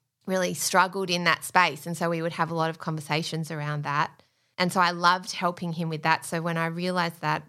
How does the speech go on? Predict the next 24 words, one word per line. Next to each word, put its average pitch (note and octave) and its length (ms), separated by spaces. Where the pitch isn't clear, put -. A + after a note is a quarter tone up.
I F3 80
started E3+ 280
doing E3 240
that D#3+ 140
more, F3+ 380
I D#3 80
guess, E3 400
with F#3 320
other G#3+ 300
people D3+ 600
in, D#3 520
around F3+ 460
us D#3 240
and D3+ 320
the - 120
comedians D#3+ 600
and D3+ 260
writers D#3 440
and D3+ 180
people D#3+ 280
that D#3+ 100
I D#3 80
spoke D#3 380
to C4 380